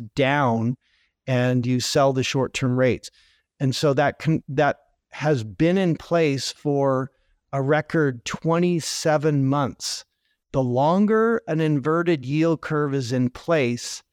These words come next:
the harder the recession is expected to happen. So, for example, before two thousand and eight, where the S and P lost fifty percent, the inverted yield curve was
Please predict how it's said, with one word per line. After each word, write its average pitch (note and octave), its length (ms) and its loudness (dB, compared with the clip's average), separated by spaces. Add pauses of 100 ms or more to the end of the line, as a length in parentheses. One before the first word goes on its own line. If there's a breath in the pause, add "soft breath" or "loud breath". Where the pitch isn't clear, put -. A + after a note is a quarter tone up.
(260)
the B2+ 120 -2
harder D#3+ 720 0
the C3 160 -2
recession B2+ 1040 -2
is B2 220 0
expected C3 580 0
to A#2+ 80 -2
happen. B2 420 -2
So, C3+ 180 -4
for C#3 140 -2
example, C#3 560 0 (380 soft breath)
before E3+ 420 0
two F3+ 220 -2
thousand C#3+ 520 0
and C3+ 140 2
eight, E3 240 2
where C3+ 160 -2
the C3 160 2
S C#3+ 200 -2
and C3 120 -2
P D#3 200 -2
lost C3+ 380 0
fifty D3 300 -2
percent, C3 600 -2 (480)
the C#3+ 120 0
inverted C#3+ 420 2
yield F3 280 0
curve C3 480 -2
was C3 520 0